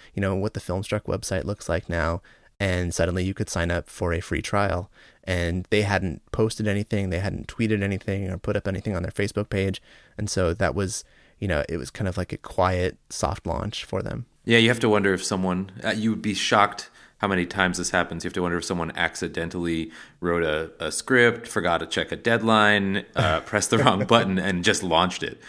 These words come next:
Speaker 2: Like, we've, we've had that happen at my work. Like, it's crazy, but you're just like, "How did this ha-, we've been planning th-," you know, and then it just, it's out there. And you can't really take it back at that point.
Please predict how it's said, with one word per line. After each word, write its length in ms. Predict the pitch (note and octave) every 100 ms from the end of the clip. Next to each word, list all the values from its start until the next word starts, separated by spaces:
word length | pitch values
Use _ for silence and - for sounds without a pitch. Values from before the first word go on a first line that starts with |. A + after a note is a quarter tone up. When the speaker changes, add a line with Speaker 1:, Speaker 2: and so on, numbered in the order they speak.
| - - -
Speaker 2:
Like, 160 | F2
we've, 220 | G#2 G#2 G#2+
we've 180 | A2 A2+
had 180 | A2
that 120 | F#2 F2+
happen 240 | E2 E2+
at 80 | D2
my 160 | D#2+
work. 300 | D#2 D2+ -
Like, 240 | D#2+ D#2 - - -
it's 280 | - G2 -
crazy, 640 | - - - G2 G2 D#2 D2
but 120 | -
you're 100 | E2
just 200 | D2+ -
like, 140 | E2
"How 500 | - - - A#3+ C#4
did 160 | C4+ B3+
this 220 | G#3+ G3+
ha-, 240 | E3 A2+ - - -
we've 140 | F#3
been 180 | G#3+ A3
planning 500 | - C4 D4 D#4 B3
th-," 120 | -
you 80 | C3
know, 140 | A2
and 160 | F#2+ F#2+
then 100 | F2+
it 220 | F2+ F2+
just, 220 | E2 D2+
it's 160 | - -
out 180 | D#2 D#2
there. 200 | - F2+ -
And 100 | F#2+
you 60 | F#2+
can't 160 | C3+
really 180 | F#2 D#2
take 200 | F2 E2+
it 80 | -
back 260 | E2 D#2+
at 60 | -
that 140 | -
point. 200 | - -